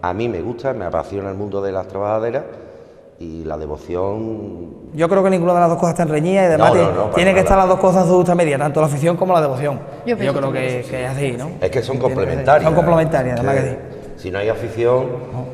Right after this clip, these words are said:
Speaker 2: No.
Speaker 1: no te,
Speaker 2: Eh,
Speaker 1: la devoción la tienes, pero si no tienes afición,
Speaker 2: claro.
Speaker 1: meterte debajo de un paso, pues sacarte un
Speaker 2: Exactamente.
Speaker 1: cirio, tu vara, o lo que te corresponda, es igual de cofrade.
Speaker 2: Si no hay afición, no puedes llegar de un ensayo a tu casa a las tres de la mañana, que es lo que
Speaker 1: Claro.
Speaker 2: has llevado hace unos pocos de, de viga de hormigón y de saco de, de arena, ¿no?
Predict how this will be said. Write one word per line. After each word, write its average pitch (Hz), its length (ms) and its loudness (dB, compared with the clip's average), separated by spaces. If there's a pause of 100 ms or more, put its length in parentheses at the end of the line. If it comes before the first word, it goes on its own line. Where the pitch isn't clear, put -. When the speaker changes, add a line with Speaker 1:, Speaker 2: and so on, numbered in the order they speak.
(160)
Speaker 2:
No. 110 60 -8
Speaker 1:
no 127 100 -2
te, - 100 2
Speaker 2:
Eh, 101 840 2
Speaker 1:
la 101 120 4
devoción 98 380 2
la 120 140 4
tienes, 135 240 0
pero 123 140 -2
si 101 120 -6
no 90 100 -4
tienes 104 220 -4
afición, 101 280 -4
Speaker 2:
claro. 190 100 2
Speaker 1:
meterte 95 280 0
debajo 98 200 4
de 104 60 -2
un 101 80 -2
paso, 107 240 2
pues - 120 -6
sacarte 90 260 -2
un - 60 -8
Speaker 2:
Exactamente. 110 220 -6
Speaker 1:
cirio, - 600 -4
tu 76 120 -10
vara, 107 380 2
o 147 40 -4
lo 104 120 -4
que 90 80 -6
te 85 80 -8
corresponda, 90 560 -4
es 120 120 -2
igual 95 220 -2
de 82 80 -8
cofrade. 71 360 -8
Speaker 2:
Si 151 120 -2
no 147 60 0
hay 175 80 4
afición, 185 340 2
no 190 100 0
puedes 202 200 2
llegar 170 180 2
de 160 60 0
un 160 80 -2
ensayo 156 340 2
a - 20 2
tu 156 100 -2
casa 151 200 0
a 151 40 0
las 143 80 -2
tres 156 100 -4
de - 20 0
la 147 60 0
mañana, 156 300 -2
que - 40 0
es - 40 2
lo 185 60 4
que 190 40 2
Speaker 1:
Claro. - 80 4
Speaker 2:
has 170 60 4
llevado 165 200 4
hace 160 80 0
unos 151 120 0
pocos 165 260 0
de, 160 300 4
de 156 100 2
viga 160 240 2
de 165 40 2
hormigón 156 360 0
y 156 40 -2
de 147 100 -2
saco 151 320 0
de, 156 140 0
de 156 80 0
arena, 185 320 4
¿no? - 280 -8